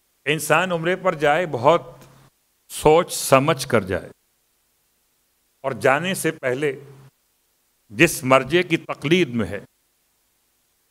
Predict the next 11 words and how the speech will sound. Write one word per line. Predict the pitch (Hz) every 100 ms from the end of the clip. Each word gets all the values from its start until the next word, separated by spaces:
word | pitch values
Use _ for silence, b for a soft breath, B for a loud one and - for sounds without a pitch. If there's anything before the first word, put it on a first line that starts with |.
| _ -
उसकी | 143 - 190
किताब | 180 156 156 180
मनासिक | 165 147 147 151 - 170 170
हज | 135 156 143 - - _ _ _ _ _ _ _ _ _ _ _ -
ज़रूर | 113 120 175 165
डाउनलोड | 123 139 156 170 175 -
कर | 143
ले | 147
अपने | 151 151 139
मोबाइल | 131 113 98 92
में। | 85 82